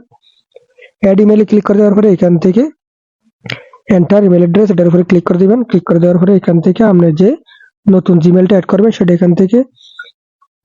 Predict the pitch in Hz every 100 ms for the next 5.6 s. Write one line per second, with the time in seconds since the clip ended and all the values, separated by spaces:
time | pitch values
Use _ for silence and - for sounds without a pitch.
0 | 185 175 180 175 170 160 170 165 165 156
1 | - _ _ _ _ _ _ _ _ _
2 | _ _ 208 180 208 208 208 202 208 180
3 | 175 175 180 180 170 170 190 180 190 196
4 | 190 - 214 190 208 - 196 170 165 -
5 | 170 180 - 170 160 151